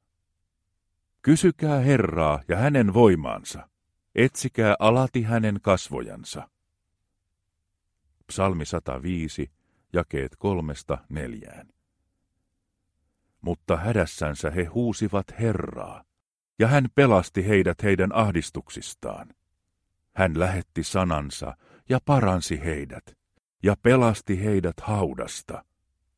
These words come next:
Kiittäkööt he Herraa hänen armostansa ja hänen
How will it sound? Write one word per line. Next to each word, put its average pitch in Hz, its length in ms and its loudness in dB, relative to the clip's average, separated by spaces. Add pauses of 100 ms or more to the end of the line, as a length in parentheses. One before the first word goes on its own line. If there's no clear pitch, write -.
(540)
Kiittäkööt 143 720 4
he 117 160 4
Herraa 85 500 4
hänen 104 380 2
armostansa 76 840 -2 (480)
ja 92 100 -2
hänen 113 320 2